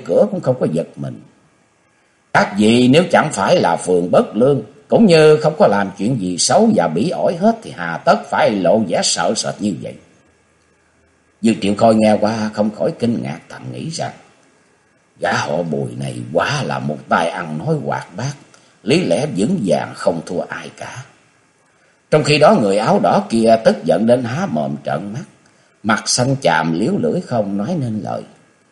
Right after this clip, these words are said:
Người áo đỏ khác bèn lên tiếng nói: "Chớ nên lắm lời vô ích, kẻ nào muốn tìm hiểu mọi sự cơ mật của bản giáo thì tội phải móc mắt chặt chân. Vậy chúng ta hãy ra tay cho sớm,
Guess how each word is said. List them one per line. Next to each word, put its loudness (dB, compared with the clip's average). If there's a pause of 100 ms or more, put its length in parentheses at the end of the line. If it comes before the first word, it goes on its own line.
(360)
Người -4
áo -2
đỏ 0
khác -4 (100)
bèn -2
lên -4
tiếng -8 (100)
nói: -20 (920)
"Chớ 8
nên 6
lắm 6
lời 4
vô 6
ích, 4 (280)
kẻ 6
nào 4
muốn 6
tìm 4
hiểu 6 (120)
mọi 6
sự 2 (100)
cơ 6
mật 4
của 2
bản 4
giáo 8
thì -10 (380)
tội 6
phải 0
móc 4
mắt 0
chặt 2 (160)
chân. 4 (800)
Vậy 2
chúng 4
ta 6
hãy 4
ra 6
tay 4 (100)
cho 4
sớm, 6